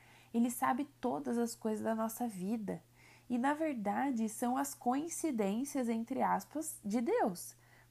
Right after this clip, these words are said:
Que, na verdade, não são coincidências. São, na verdade, o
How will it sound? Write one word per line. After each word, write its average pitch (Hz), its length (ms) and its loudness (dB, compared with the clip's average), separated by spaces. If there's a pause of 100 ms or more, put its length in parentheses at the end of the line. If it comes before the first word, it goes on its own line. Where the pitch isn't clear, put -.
(200)
Que, 392 100 -6
na 370 120 2
verdade, 220 400 0
não 277 240 -2
são 311 260 0
coincidências. 185 880 -2
São, 302 360 -2
na 320 120 0
verdade, 254 640 0
o - 120 -2